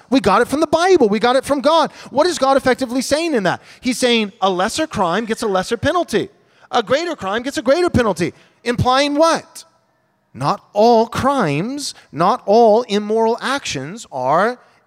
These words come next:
equal. They're not all equal. So what makes one sin greater than the other? Two aspects. One, the sin itself, the nature of the sin. Two, how much grace did you receive?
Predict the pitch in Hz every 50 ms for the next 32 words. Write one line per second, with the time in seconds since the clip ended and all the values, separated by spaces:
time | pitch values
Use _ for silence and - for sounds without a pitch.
0 | _ _ - 262 294 277 - - 233 202 127 92 - _ _ _ _ _ _ _
1 | _ _ _ _ _ - 117 135 170 214 262 - - 214 226 226 214 202 226 -
2 | - 147 113 95 - - - - - - - 196 180 175 196 247 311 302 262 262
3 | 285 - - 190 220 240 269 285 - - 262 262 254 208 226 240 240 247 226 233
4 | 220 214 220 247 269 320 302 - - _ _ _ _ _ _ _ - - 226 294
5 | 285 269 247 226 - - 233 269 311 330 - - - - _ _ _ _ - 196
6 | 277 294 262 247 269 285 - - 180 175 - - - 247 269 294 294 - - -
7 | 302 330 277 - - 180 175 175 175 180 226 262 - - 294 254 202 190 196 185
8 | 214 233 - - 294 311 269 180 - - - _ _ - - 320 392 381 240 185
9 | 175 240 294 311 - _ _ _ _ _ _ _ _ _ _ _ _ _ _ _
10 | _ _ _ _ _ _ _ _ _ - - - 226 254 254 240 233 214 - -
11 | - 180 180 185 175 - - 131 120 117 117 104 104 104 - 104 101 95